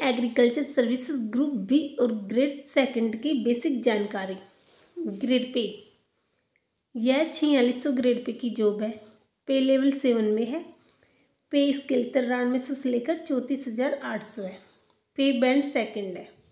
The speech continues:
बेसिक पे चवालीस हज़ार नौ सौ से लेकर एक लाख बयालीस हज़ार चार सौ है। बेसिक सैलरी चवालीस हज़ार नौ सौ।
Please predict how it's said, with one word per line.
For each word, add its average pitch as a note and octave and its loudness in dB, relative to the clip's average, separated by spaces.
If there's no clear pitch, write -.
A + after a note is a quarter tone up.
बेसिक B3+ -2
पे G#3+ 0
चवालीस C4 2
हज़ार B3+ 4
नौ C4 6
सौ B3+ -4
से B3 -4
लेकर A#3 0
एक C4+ 0
लाख C4+ 2
बयालीस B3 2
हज़ार B3+ -2
चार G#3+ 2
सौ - -10
है। - -10
बेसिक B3+ 0
सैलरी G#3 0
चवालीस C4 2
हज़ार C4+ 2
नौ B3 2
सौ। - -8